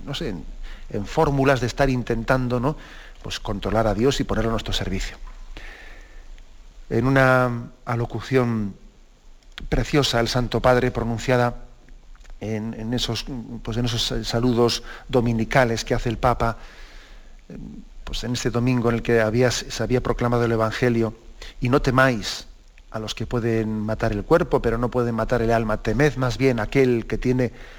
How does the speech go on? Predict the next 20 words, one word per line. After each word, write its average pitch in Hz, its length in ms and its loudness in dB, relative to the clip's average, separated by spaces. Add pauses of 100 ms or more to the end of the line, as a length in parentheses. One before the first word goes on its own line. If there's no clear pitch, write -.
(140)
poder 120 320 2
sobre 113 300 0
cuerpo 117 340 0
y 113 100 2
alma", 117 220 0
¿no? 120 140 -2 (400)
Comentando 123 540 2
ese, 123 280 -2
ese 123 180 -2
texto, 120 440 -2 (840)
el 98 160 -6
Papa 110 520 0 (180)
Benedicto 120 420 0
dieciséis 120 640 2
hizo 135 160 -2
un 135 80 0
comentario 123 720 2
verdaderamente 123 920 2
intuitivo, 110 760 -2
¿no? 127 240 -2